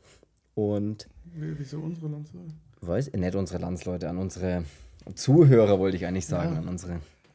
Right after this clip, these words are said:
Speaker 1: Zuhörer und, äh,
Speaker 2: Also ich weiß, dass wir, dass wir wirklich Zuhörer aus Österreich haben und versteht jetzt bitte nicht falsch. Also für,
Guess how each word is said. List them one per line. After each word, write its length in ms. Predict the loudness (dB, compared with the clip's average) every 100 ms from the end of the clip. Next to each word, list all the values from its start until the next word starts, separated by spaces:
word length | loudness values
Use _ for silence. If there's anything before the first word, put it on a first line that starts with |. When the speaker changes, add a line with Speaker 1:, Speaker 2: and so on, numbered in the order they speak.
| -10
Speaker 1:
Zuhörer 720 | -2 0 4 2 2 2 2
und, 380 | 0 -2 -4 -4
äh, 40 |
Speaker 2:
Also 280 | -4 -2 0
ich 160 | 0
weiß, 240 | 0 -2 -2
dass 200 | -6 -4
wir, 160 | -4 -2
dass 180 | -2
wir 180 | 2 2
wirklich 280 | 2 -2 -4
Zuhörer 460 | -4 -2 -2 -2 -6
aus 180 | -6
Österreich 420 | -8 -8 -8 -8 -4
haben 160 | -2
und 140 | -2 -4
versteht 340 | -8 -2 -2
jetzt 220 | -2 -4
bitte 160 | -4 -6
nicht 160 | -6
falsch. 320 | -8 -8 -8 -8
Also 240 | -12 -12
für, 400 | -14 -14 -12 -12